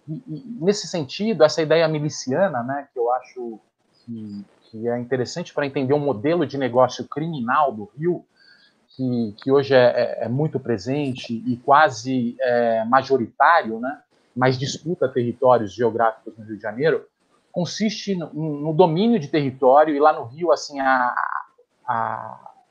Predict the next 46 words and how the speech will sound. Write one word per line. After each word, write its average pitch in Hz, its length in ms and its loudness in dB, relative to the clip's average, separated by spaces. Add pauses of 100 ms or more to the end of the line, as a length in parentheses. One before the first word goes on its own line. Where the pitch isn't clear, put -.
(140)
o 123 80 -8
controle 151 560 0
territorial 131 640 4
é 120 40 2
muito 147 200 -6
importante, 151 420 -8
diferente 143 440 -10
de - 80 -14
São 117 160 -10
Paulo 135 180 2
e - 20 -8
de 120 60 -10
outros 113 240 -10
estados, 151 460 0 (360)
mas 127 240 2
lá 147 120 6
o 156 60 4
domínio 147 360 -2
armado, 127 640 4
inclusive, 110 420 -6
sobre - 240 -16
os - 80 -16
territórios 117 460 -2
é - 20 -4
muito 127 220 -8
importante 110 400 -10
para - 120 -12
os 113 60 -10
negócios, 135 480 0
tanto 151 240 -6
dos, 117 340 -14
do 120 120 -12
tráfico 123 680 -2 (280)
como 117 220 -2
das 131 200 0
milícias, 147 680 -6 (260)
e 175 80 4
a 196 60 8
partir 214 400 4
do 196 140 0
domínio 185 480 0
e 147 40 -2
do 139 100 -6
controle 135 360 -4
desses 123 300 -4
negócios, 139 640 2